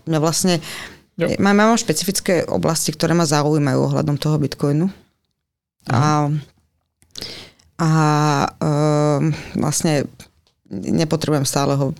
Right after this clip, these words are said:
Speaker 1: počúvať o sídoch a podobne.
Speaker 2: Jasne,
Speaker 1: Takže
Speaker 2: naprosto chápu.
Speaker 1: <laughs>
Speaker 2: No, ja
Speaker 1: Tak
Speaker 2: si myslím, že Bitcoin meetupy, eh, sú spíš pro lidi, kteří chtějí jako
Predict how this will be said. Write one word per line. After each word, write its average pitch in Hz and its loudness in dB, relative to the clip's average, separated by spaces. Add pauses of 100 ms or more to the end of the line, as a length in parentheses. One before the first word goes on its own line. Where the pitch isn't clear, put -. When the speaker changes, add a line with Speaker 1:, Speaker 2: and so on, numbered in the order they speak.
(180)
Speaker 1:
počúvať 143 -4
o - -2
sídoch - -2
a 143 -2
podobne. 147 -4 (960)
Speaker 2:
Jasne, 135 0
Speaker 1:
Takže 139 0 (280)
Speaker 2:
naprosto 139 -2
chápu. 123 -4
Speaker 1:
<laughs> - - (1000)
Speaker 2:
No, - -2
ja 156 4
Speaker 1:
Tak 160 0
Speaker 2:
si - 0
myslím, 185 2
že 175 4
Bitcoin 156 0
meetupy, 156 2 (200)
eh, 147 0 (680)
sú - -2
spíš 135 -2
pro 151 2
lidi, 139 2
kteří 139 0
chtějí 143 0
jako 143 0